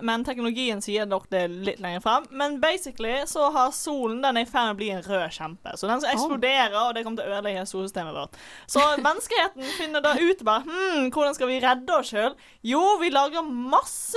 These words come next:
Speaker 1: raketter, eh, inni jorden, sånn at vi kan dytte jorden
Speaker 2: <laughs>
Speaker 1: bort til et annet so-,
Speaker 2: Oh my
Speaker 1: system.
Speaker 2: God,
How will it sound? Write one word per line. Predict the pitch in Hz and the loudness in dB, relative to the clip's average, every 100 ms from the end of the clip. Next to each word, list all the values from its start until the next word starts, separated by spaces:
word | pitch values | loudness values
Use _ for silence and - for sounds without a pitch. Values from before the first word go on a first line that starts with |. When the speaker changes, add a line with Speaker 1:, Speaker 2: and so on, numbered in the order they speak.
| 359 | 0
Speaker 1:
raketter, | 269 - 330 - _ - | 0 0 -4 -4 _ 0
eh, | 202 190 185 180 180 175 175 170 165 165 165 175 180 175 - 214 | 2 4 4 2 2 0 0 0 0 0 -2 0 -2 -2 -2 0
inni | 247 233 | 2 2
jorden, | 247 247 202 240 466 _ _ | 2 2 2 2 -2 _ _
sånn | - 294 269 | 0 2 2
at | |
vi | 277 | 0
kan | 254 208 - | -4 -6 0
dytte | 381 - - 440 392 | 0 0 2 4 6
jorden | 269 339 339 262 285 403 480 _ | 6 6 6 8 6 6 0 _
Speaker 2:
<laughs> | - - | -14 0
Speaker 1:
bort | 370 392 - | 4 4 2
til | 466 | 0
et | 370 320 | 2 6
annet | 277 302 311 | 6 6 2
so-, | - | -2
Speaker 2:
Oh | 269 247 | 0 2
my | 381 381 | 2 2
Speaker 1:
system. | 370 349 359 285 | 2 4 4 4
Speaker 2:
God, | 359 359 359 | 2 2 0